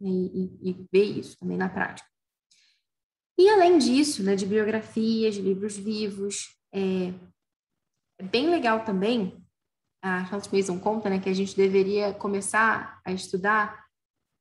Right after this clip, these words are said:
pela Era dos Gigantes, né, na época que os gigantes andavam sobre a Terra, no sentido de que essa é uma, uma realidade meio mitológica, assim, né, meio fantasiosa,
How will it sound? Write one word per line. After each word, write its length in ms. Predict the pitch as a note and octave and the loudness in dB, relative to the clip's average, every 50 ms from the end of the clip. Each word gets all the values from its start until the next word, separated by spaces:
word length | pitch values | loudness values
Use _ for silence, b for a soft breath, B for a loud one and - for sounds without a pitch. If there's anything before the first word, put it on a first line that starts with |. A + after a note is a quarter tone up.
| _ - | _ 0
pela 220 | G#3+ G#3 G#3 G3+ | 2 2 4 4
Era 180 | G3+ G#3+ A3+ G#3+ | 2 2 2 0
dos 200 | G#3 A#3+ A#3+ A3 | 0 -2 -2 0
Gigantes, 720 | A3+ C4 A3 G#3 A3+ A3 G3+ G3+ F#3+ F#3+ - - F#3 F3+ | 0 -2 0 0 0 0 0 0 -2 -6 -8 -10 -12 -10
né, 140 | F3+ F3+ F3 | -8 -6 -4
na 180 | F3+ F#3+ F3+ F#3+ | -2 0 0 0
época 200 | G#3 - A3+ A3 | 0 -2 -6 -8
que 140 | - - G#3+ | -8 -8 -8
os 80 | G#3+ | -4
gigantes 480 | G3+ G#3+ F#3 F#3+ G#3+ G#3+ A#3 A3+ - - | -4 -2 0 2 2 2 2 0 0 0
andavam 400 | A#3 A3 G#3+ G#3 G#3 G#3 G#3 G#3 | 0 2 2 2 2 2 0 -4
sobre 260 | - - G#3 G#3 G#3+ | -8 -6 -4 -2 -2
a 100 | A3 A3 | -4 -2
Terra, 440 | - G3 F#3 F3+ F#3 F#3 F#3+ F#3 F#3 - _ _ _ _ _ _ _ _ _ _ _ | -2 -2 -2 -2 -4 -6 -10 -12 -14 -16 _ _ _ _ _ _ _ _ _ _ _
no 80 | G3+ G3+ | -6 -4
sentido 400 | F#3+ - A3 G#3+ - A3 G#3 A3+ | -2 -2 -4 -2 -4 -4 -4 -2
de 80 | G3+ G#3+ | -4 -4
que 80 | - | -4
essa 120 | A#3 - A3 | -4 -4 -2
é 20 | |
uma, 120 | G#3 G#3+ - | -2 -2 -2
uma 140 | - G#3 | -2 -2
realidade 400 | G#3+ A3 A3 G#3+ G#3+ A3 A3 A3 | 0 0 0 2 2 2 0 0
meio 200 | A3 A3 A3 A3 | 0 -2 0 0
mitológica, 1000 | A3 A3+ A#3 A3+ - A#3+ G#3+ G3+ G3 F#3+ G3 G#3 G#3 G3+ G#3 G3 G3+ G3 - - F3+ | 0 0 -2 -2 0 0 0 2 4 4 4 4 4 4 2 -2 -6 -10 -14 -14 -14
assim, 180 | F3+ - F#3+ | -12 -8 -4
né, 80 | F#3+ F#3 | -2 0
meio 200 | F#3+ G3 G3 G3 | 2 2 2 2
fantasiosa, 1300 | G3 - G#3 G#3 G3+ G#3 A3 G#3 G#3+ G#3+ G3 G3 G3+ F#3+ F#3+ G3+ G#3 G#3 G3+ G3 F#3 F#3 F#3 F3 - | 0 -4 -6 -6 -4 -2 0 0 0 0 0 0 2 4 6 6 6 6 6 4 2 -2 -4 -4 -8